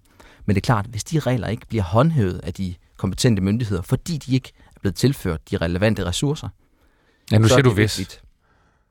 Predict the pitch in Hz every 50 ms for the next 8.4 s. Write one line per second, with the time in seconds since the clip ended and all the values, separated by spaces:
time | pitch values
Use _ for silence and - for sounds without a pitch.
0 | _ _ - 107 98 95 98 101 117 123 117 107 95 110 113 101 113 107 98 90
1 | 90 87 82 - 110 95 - - 101 87 - 98 101 110 - - - 117 95 80
2 | 95 98 107 98 - 143 139 - - 135 117 104 - 110 101 95 87 87 - -
3 | - 107 101 95 90 - - 107 104 98 - - 98 95 87 95 107 - 117 98
4 | 87 90 - - 87 85 - - - - 95 101 104 101 - - 127 139 127 113
5 | 98 90 87 76 95 87 - - - _ _ _ _ _ _ _ _ - 107 101
6 | - - - 104 120 139 - - 107 104 104 101 92 98 87 - 117 113 90 -
7 | - _ _ _ _ _ - 98 90 85 78 - - 131 110 92 90 95 123 143
8 | 127 113 104 107 123 127 - -